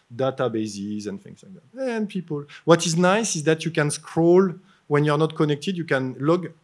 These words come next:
and you can see all the exchanges. And this is, so that's why now the, the mailing list is a lot more, uh, manageable.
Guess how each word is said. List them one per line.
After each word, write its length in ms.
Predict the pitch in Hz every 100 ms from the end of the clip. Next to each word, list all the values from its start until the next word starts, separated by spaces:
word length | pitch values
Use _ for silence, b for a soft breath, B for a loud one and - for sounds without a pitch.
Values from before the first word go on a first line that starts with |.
| _ _
and 100 | 139
you 60 | 147
can 220 | 147 139
see 400 | 135 - 160 165 160 B -
all 120 | 151
the 140 | 143
exchanges. 640 | 139 139 135 123 113 95 - _ _ _ _ _ _ _ _
And 160 | 127 127
this 160 | 127
is, 180 | 135 123 - B B B -
so 120 | 156
that's 240 | 160 165
why 280 | 185 196 185
now 300 | 151 170 185
the, 380 | 156 147 131 143 131
the 260 | 135 127
mailing 400 | 131 170 190 180
list 260 | 175 185 -
is 160 | 147 143
a 60 |
lot 220 | 147 165
more, 320 | 156 156 156 - _ _ _ _ _ _ _ _
uh, 200 | 120 117
manageable. 720 | 123 151 170 147 139 120 98